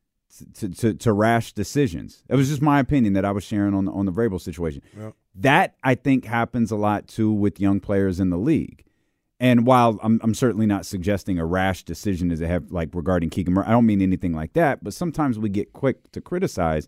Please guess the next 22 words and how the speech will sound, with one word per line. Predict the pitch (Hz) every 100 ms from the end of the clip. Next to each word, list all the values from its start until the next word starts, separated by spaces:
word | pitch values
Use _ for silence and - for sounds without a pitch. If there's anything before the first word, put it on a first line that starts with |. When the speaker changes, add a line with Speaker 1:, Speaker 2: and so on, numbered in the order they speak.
| - _ _ _ _
Speaker 1:
the | 117
way | 120
Keegan | 98 123 107 92
is | 82
playing, | 151 170 143
forgetting, | - 107 104 185 156 113
like, | 101 85 _
yo, | - - - 85
it's, | 139 - - _ _ _ _ -
like, | 95
yo, | - - -
it's, | 113 -
it, | 131 -
it's | 127
all | 190 220
right. | 175 240 104 -
Like, | 117 117 - _ _ _ _ _ _
he's | 190 175
shown | - 220 254
enough | 190 135
sign. | - 151 117
You, | 185 254 180